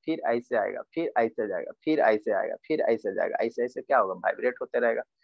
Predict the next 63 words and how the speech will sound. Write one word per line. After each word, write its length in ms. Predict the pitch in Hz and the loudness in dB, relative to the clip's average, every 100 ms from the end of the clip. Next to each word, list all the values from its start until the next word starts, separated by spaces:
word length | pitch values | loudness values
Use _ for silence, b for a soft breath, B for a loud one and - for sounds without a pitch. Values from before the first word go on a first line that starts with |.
| b - | b 2
है 80 | 185 | 2
ना। 80 | |
तो 100 | 127 135 | 4 4
normal 400 | 151 175 190 180 | 6 6 4 6
ऐसे 280 | 151 156 226 | 4 6 2
है, 120 | 196 202 _ _ _ - | 2 -2 _ _ _ 0
फिर 160 | 180 160 | 4 4
ऐसे 280 | 156 160 | 2 0
गया, 220 | 123 95 90 _ _ _ 139 | 0 -2 -4 _ _ _ -4
तो 60 | |
जो 160 | 143 180 | -2 0
मेरा 200 | 180 175 - | 0 0 0
ऐसे 340 | 147 151 - 202 | 0 0 -4 -2
वाला 160 | 185 | 0
हाथ 160 | 160 156 | 2 0
था 180 | - 120 | 0 -6
इ-, 180 | - 147 160 | -6 -8 -8
इस 140 | 160 165 | -6 0
तरह 120 | 151 | 0
से 140 | - | 0
जो 80 | 147 | -2
हॉरिजॉन्टल 540 | 151 135 139 143 143 | 0 -2 -2 -2 0
ये 180 | 160 135 110 - | 2 0 -2 -6
आपको 200 | - 143 | -4 -4
सामने 340 | - 139 156 | -4 -4 -4
दिख 160 | 143 139 110 | -6 -6 -4
रहा 100 | 95 | -4
था, 160 | - - _ _ - | -6 -12 _ _ 0
है 60 | 165 | 2
ना, 80 | 123 | 4
ये 140 | 139 | 2
mean 200 | 147 165 | 2 2
position 360 | 160 160 147 147 | 2 2 2 -2
से 140 | 143 | -2
इधर 160 | 143 175 | 0 0
चल 180 | 156 143 | -2 -2
गया, 160 | 135 - _ _ _ - | -4 -8 _ _ _ -2
फिर 100 | 147 | 0
इधर 320 | 143 143 180 | 2 2 4
आ 80 | 165 | 4
गया, 220 | 139 139 151 _ - | 4 0 -2 _ -6
तो 100 | - | -4
hand 200 | - 131 147 | -2 0 2
मेरा 200 | 156 139 | 4 4
ऐसे 200 | 131 - | 2 -2
था 160 | 214 113 | -12 -12
ना 60 | 98 | -12
बाबू, 320 | 101 101 117 - | -10 -10 -12 -8
है 80 | 156 | -8
ना, 100 | 120 - | -6 -8
इधर 220 | 110 160 | -6 -2
आ 80 | 139 | -2
गया, 140 | 160 | -2
है 100 | 185 | -8
ना। 100 | - - _ b b | -10 -12 _ b b
तो 60 | 160 | 2
mean 220 | 165 214 220 | 2 2 4
position 360 | 214 208 208 | 2 2 0
क्या 120 | 175 | 2
होता 120 | 135 139 | 4 4
है? 20 | |
वो 120 | 160 | 2
जिस 180 | 170 | 0